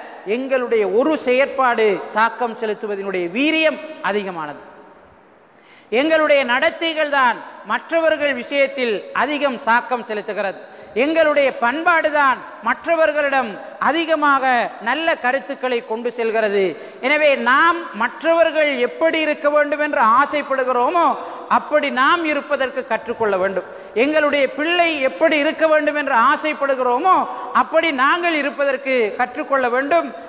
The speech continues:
அதுதான் எங்களுடைய பிள்ளைக்கு நாங்கள் கொடுக்கின்ற முன்மாதிரியாக இருக்கும்.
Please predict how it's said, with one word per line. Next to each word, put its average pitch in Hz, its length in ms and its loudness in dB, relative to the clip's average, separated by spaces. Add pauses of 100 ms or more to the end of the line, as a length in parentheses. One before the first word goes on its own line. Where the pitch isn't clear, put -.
அதுதான் 277 520 2 (140)
எங்களுடைய 262 600 0
பிள்ளைக்கு 302 460 0
நாங்கள் 247 400 0
கொடுக்கின்ற 247 720 2 (260)
முன்மாதிரியாக 262 920 0
இருக்கும். 190 340 -6